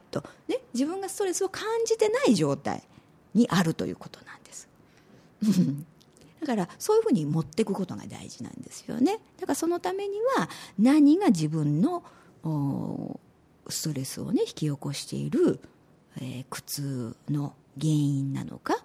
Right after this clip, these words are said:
思うようじゃないことなの、うん、のことだっていうのをきちっと捉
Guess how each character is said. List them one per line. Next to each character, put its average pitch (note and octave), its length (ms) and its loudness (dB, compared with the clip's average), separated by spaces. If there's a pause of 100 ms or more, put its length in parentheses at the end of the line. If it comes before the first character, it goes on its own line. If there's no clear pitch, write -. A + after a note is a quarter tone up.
(240)
思 D3 280 2
う C#3 80 -4
よ - 120 -6
う A#2+ 60 -8
じ C#3+ 100 -8
ゃ D3+ 60 -6
な C4+ 140 0
い A#4 60 2
こ - 140 -2
と - 140 -6
な - 120 -6
の、 - 100 -10 (180)
う A3+ 40 6
ん、 G3 180 6 (680)
の D#3 60 -6
こ - 160 -10
と - 120 -12
だ A#3 140 -2
っ A4 40 -8 (180)
て F3 80 -10
い D3 80 -6
う C#3+ 80 -6
の D3 80 -6
を C#4+ 240 -4 (180)
き C4+ 140 -6
ち - 120 2
っ A4 40 -2 (160)
と C#3+ 160 -2 (180)
捉 E3+ 180 -2